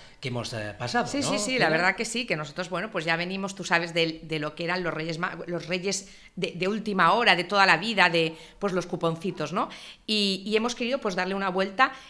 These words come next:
Speaker 2: y decir, pues, vamos a celebrarlo esta vez todavía de una manera más importante y vamos a, a, a sortear ciento veinticinco premios. Sí, creo que, que la verdad es que es un,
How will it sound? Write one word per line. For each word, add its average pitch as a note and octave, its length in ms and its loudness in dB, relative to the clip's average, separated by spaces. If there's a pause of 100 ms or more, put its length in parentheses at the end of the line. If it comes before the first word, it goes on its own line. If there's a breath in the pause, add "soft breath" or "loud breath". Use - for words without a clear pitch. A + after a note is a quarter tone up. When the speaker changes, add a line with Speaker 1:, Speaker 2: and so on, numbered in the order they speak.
(140)
Speaker 2:
y G#3+ 80 0
decir, F3 640 -2
pues, F3 200 -8
vamos F#3 240 -4
a F#3+ 60 -4
celebrarlo F#3 420 -4
esta F3 160 -4
vez F3+ 160 -4
todavía F3 480 0
de F3+ 180 -6
una F#3 220 -2
manera F3+ 320 0
más F3+ 420 0
importante F#3+ 760 0 (340 loud breath)
y G3+ 400 -2
vamos E3+ 440 0 (140)
a, E3 280 -2
a, C#3+ 440 -2
a F3+ 80 -4
sortear D#3+ 400 -4
ciento A3+ 500 -2
veinticinco E3+ 540 -6
premios. C#3+ 400 -6 (220 loud breath)
Sí, F#3 180 -4
creo F3+ 220 0
que, D#3+ 260 0
que D#3+ 100 -4
la D3+ 120 -2
verdad D3+ 280 -4
es D#3 120 -6
que D3 240 -2
es - 180 -6
un, D3+ 400 -4